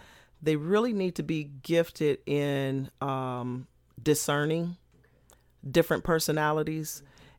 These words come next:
and understanding that everybody's not gonna come in the same way. And when people come in, they have different issues, so you have to speak to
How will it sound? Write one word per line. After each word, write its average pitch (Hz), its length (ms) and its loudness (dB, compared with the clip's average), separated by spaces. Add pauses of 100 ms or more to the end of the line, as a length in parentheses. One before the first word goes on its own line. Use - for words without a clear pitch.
(140)
and 151 320 4
understanding 156 840 4
that 143 380 -2 (320)
everybody's 175 540 6
not 156 160 4
gonna 143 160 2
come 156 240 -2
in 143 100 0
the 135 80 0
same 135 360 0
way. 131 280 -4 (600)
And 139 140 4
when 139 100 4
people 180 300 2
come 160 260 2
in, 170 240 2
they 143 120 2
have 135 360 -4
different 170 480 2
issues, 147 540 0
so - 120 2
you 147 140 0
have 160 200 0
to 139 80 -4
speak - 520 -4
to 147 520 0